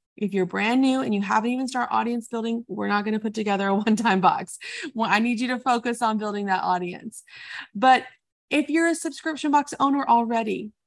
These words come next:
it's an amazing way to grab additional revenue right now. We want to capitalize on the customers that are always already buying from us. Okay. So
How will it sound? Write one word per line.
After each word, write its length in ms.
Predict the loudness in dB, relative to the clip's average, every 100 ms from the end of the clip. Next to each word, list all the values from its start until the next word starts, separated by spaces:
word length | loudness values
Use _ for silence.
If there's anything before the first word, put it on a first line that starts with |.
| _ -10
it's 180 | -4
an 100 | 0
amazing 640 | 4 4 2 0 -2 -2 0
way 180 | 0 -2
to 180 | -6
grab 440 | -4 2 4 4 2 -6
additional 720 | -10 -8 -6 -6 -4 -4 -2
revenue 680 | -2 -2 0 -2 -4 -6 -12 -14 _ -20 -20 -14
right 420 | -2 2 2 0
now. 360 | 0 0 -2 -10 _ _ -20 _ _
We 140 | 2
want 380 | 4 4 4 2
to 80 | -4
capitalize 920 | -8 -4 -2 -2 -4 -2 -2 -4 -8 -4
on 160 | -2
the 80 | 0
customers 560 | -2 -4 -4 -4 -4 -2
that 80 | -4
are 180 | -4
always 460 | -2 -2 0 -2 -4 -2
already 400 | -2 0 0 0
buying 340 | 0 -2 -4
from 200 | -6 -8
us. 380 | -10 -16 -20 -20 _ _ _ -2
Okay. 440 | 2 2 2 -2 -10 -18
So 380 | 0 2 2